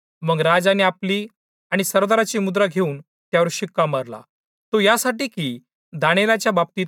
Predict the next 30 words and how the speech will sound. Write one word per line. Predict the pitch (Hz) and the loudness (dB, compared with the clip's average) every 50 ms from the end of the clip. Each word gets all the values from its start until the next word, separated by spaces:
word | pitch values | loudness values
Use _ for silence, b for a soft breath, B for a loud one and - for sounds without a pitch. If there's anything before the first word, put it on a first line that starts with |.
| - _ | -6 _
काही | - 208 170 185 180 160 156 170 - _ _ _ _ _ _ _ _ _ - | -2 -2 0 0 -2 -4 -6 -10 -16 _ _ _ _ _ _ _ _ _ 0
फेरबदल | - 226 240 240 214 208 185 202 202 202 | 2 2 4 4 2 2 2 0 -2 0
करता | - 196 180 - - 185 | -2 -2 -2 0 0 0
येणार | 165 156 151 151 147 | 2 0 -2 -2 -4
नाही. | 139 120 120 123 110 _ _ _ _ _ _ _ | -6 -8 -12 -16 -20 _ _ _ _ _ _ _
नंतर | 165 196 202 - - 208 196 | -2 -2 -2 0 0 2 4
राजा | 202 208 196 185 165 143 139 143 - _ _ _ _ | 4 4 4 2 2 0 0 -4 -8 _ _ _ _
त्याच्या | 185 175 - 208 196 | -2 0 2 0 2
महलात | 185 180 175 190 196 208 202 | 2 2 2 2 2 0 0
गेला. | 175 165 180 170 151 127 117 113 - _ _ _ _ _ _ _ _ | 0 -2 -2 -2 -2 -4 -4 -8 -12 _ _ _ _ _ _ _ _
ती | 233 240 | 2 2
रात्र | 240 240 233 - 247 240 | 2 2 2 2 0 0
तो | 214 - 233 | 0 0 0
न | 214 196 208 214 | 2 2 2 2
जेवता | 196 202 202 208 185 - 175 160 165 170 190 - _ _ _ _ _ | 2 2 2 0 2 0 0 0 0 0 -2 -8 _ _ _ _ _
असाच | - 185 - 220 208 202 - 196 | -4 -2 0 2 0 0 0 -2
राहिला. | 160 147 143 135 123 113 - _ _ _ _ _ _ _ _ _ | -4 -4 -4 -8 -10 -10 -14 _ _ _ _ _ _ _ _ _
त्याच्यासमोर | - 208 202 233 208 208 220 214 196 | -4 -2 -2 -2 -2 0 0 0 2
वाद्ये | 175 175 185 190 180 185 220 | 4 4 2 2 2 2 2
आणली | 214 208 208 202 214 | 2 4 2 2 2
नाहीत, | 202 190 180 190 196 - _ _ _ _ _ _ _ _ | 2 2 2 0 -2 -4 _ _ _ _ _ _ _ _
त्याची | 196 190 185 214 185 | -2 -2 -2 -2 -4
झोप | 143 160 202 233 208 - | 0 0 0 0 0 0
उडून | 202 196 208 208 190 | 0 0 2 0 0
गेली. | 165 151 135 131 120 113 - _ _ _ _ _ _ _ | -2 -4 -6 -8 -12 -14 -18 _ _ _ _ _ _ _
मग | 190 208 | -2 0
मोठ्या | 208 208 214 220 - 247 226 | 2 2 0 2 2 0 0
पहाटेस | - 226 214 220 226 226 214 214 202 - 196 | 2 2 2 2 2 2 0 -2 0 0 2
राजा | 175 175 180 165 175 | 2 2 4 4 2
उठला | 170 175 165 - 175 143 127 131 | 2 0 -2 -4 -4 -4 -4 -4